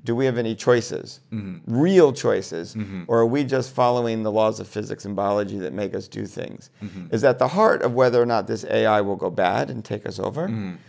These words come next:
Speaker 1: or not. Because the reality is, you know, the implication is these things decide that there's something bad about us.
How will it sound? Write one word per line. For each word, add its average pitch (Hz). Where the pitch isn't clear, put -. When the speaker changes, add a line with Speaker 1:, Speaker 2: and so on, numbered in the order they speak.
Speaker 1:
or 123
not. 151
Because 143
the 123
reality 156
is, 123
you 139
know, 131
the 143
implication 165
is 123
these 123
things 127
decide 123
that 107
there's 120
something 113
bad 95
about -
us. -